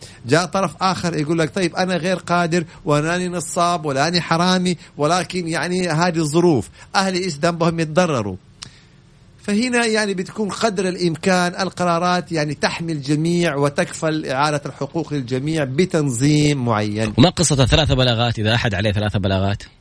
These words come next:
Speaker 1: لا، هو يقول لك كان ثلاث قضايا، ثلاث أحكام
Speaker 2: آه.
Speaker 1: أو أكثر، هذا أقل مليون. فإذا كان إجمالي المبالغ مليون فأكثر وجوبية، الإيقاف وجوبي، السجن
Speaker 2: مم.
Speaker 1: وجوبي. إذا كان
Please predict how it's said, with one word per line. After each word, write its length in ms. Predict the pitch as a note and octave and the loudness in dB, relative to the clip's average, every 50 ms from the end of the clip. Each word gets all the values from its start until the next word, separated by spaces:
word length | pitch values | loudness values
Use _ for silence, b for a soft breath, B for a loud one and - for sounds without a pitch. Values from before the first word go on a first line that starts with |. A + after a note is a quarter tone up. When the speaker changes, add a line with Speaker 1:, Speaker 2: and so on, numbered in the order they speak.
| _ _ _ _ _ _ _ _ _ _ _ _ - - _ | _ _ _ _ _ _ _ _ _ _ _ _ -20 -18 _
Speaker 1:
لا، 120 | G3 G#3+ - C3 | -10 -10 -10 -8
هو 160 | C#3+ C#3+ C#3 | -8 -8 -8
يقول 200 | C#3 C#3+ F3+ F#3 | -8 -6 -6 -4
لك 120 | E3 D3 | -6 -4
كان 160 | - F3 F3 | -4 -6 -8
ثلاث 320 | - - E3+ F3 F#3+ F#3 - | -6 -6 -4 -4 -4 -4 -6
قضايا، 540 | - - C#3+ B2 D3+ E3 E3 D3+ B2+ A2+ A2 | -10 -12 -8 -4 -2 0 0 0 -2 -4 -6
ثلاث 340 | - C#3+ D3+ E3+ D#3 - | -4 -2 -2 -2 -2 -4
أحكام 580 | - B2 G2 G2 G2+ G#2 G#2+ - - A#2 A#2+ A#2+ | -6 -2 0 2 4 4 4 4 4 2 2 2
Speaker 2:
آه. 160 | A#2 A2 G2 | 2 0 0
Speaker 1:
أو 140 | F2 E2+ - | -2 -2 -4
أكثر، 320 | - - - - G2+ F#2 B B B B - | -6 -6 -8 -12 -14 -14 B B B B -6
هذا 220 | E3+ D#3 C3+ D#3 D3+ | -6 -4 -2 -4 -4
أقل 280 | - - F#3+ F3+ D#3 | -2 -2 -4 -4 -2
مليون. 500 | D#3+ D#3 D3 D3+ E3+ F#3+ A3 B3 F#4+ E4 b b b b | -4 -2 0 0 2 2 0 0 -2 -6 b b b b
فإذا 340 | - - C#3+ C#3 C3+ C#3 C3+ | -14 -10 -8 -6 -6 -6 -6
كان 240 | - - F3+ E3+ D#3+ | -6 -6 -6 -6 -6
إجمالي 340 | D#3 C3+ D3 E3 E3+ D#3+ D3+ | -6 -8 -6 -4 -4 -4 -4
المبالغ 480 | C#3+ C#3 C3 D3 D3 C#3 C3 B2 B2 | -4 -4 -2 -2 -2 -2 -2 -4 -4
مليون 260 | C3 C#3+ D#3 D#3+ D3 | -4 -2 -2 -2 -2
فأكثر 420 | A2+ D3+ D#3 D#3 C#3 - - B2+ B2 | -2 -4 -4 -4 -4 -2 0 0 2
وجوبية، 680 | B2 B2 A#2 C3 B2+ A2+ C3 D3+ E3+ G3 G#3+ A3 - C#3 | 2 2 2 2 2 2 0 2 2 2 2 2 0 -2
الإيقاف 680 | A#2 A2+ A#2 A2+ A2 A2 - C#3+ C#3 B2+ - - C3+ | -4 -2 -4 -4 -4 -2 0 2 0 0 -2 -4 -6
وجوبي، 480 | A#2+ A#2 G#2 C3 D3 D#3+ D#3 F3 E3 - | -4 -2 -2 0 0 0 0 0 0 -2
السجن 280 | - - - A#2 A2+ | 0 2 4 4 4
Speaker 2:
مم. 60 | A2+ | 4
Speaker 1:
وجوبي. 420 | G#2+ G2+ G2 C#3+ F3 F3+ G3+ A3 B B B B - | 2 2 0 0 0 -2 -2 -4 B B B B -6
إذا 180 | D#3+ C3+ D3 C#3 | -4 -2 -2 -4
كان 320 | C#3 - F3+ F3 D3+ D3+ | -4 -4 -4 -4 -4 -6